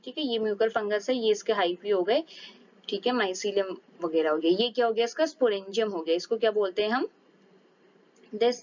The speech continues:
is sporangium। ठीक है, ये sporangium है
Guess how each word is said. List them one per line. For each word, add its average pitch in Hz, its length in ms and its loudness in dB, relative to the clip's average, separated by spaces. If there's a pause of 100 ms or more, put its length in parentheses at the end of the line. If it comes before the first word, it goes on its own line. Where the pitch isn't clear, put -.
is 240 260 2 (840)
sporangium। 170 760 0 (960)
ठीक 262 180 -2
है, 285 60 4
ये 226 220 4
sporangium 233 640 0
है 330 180 2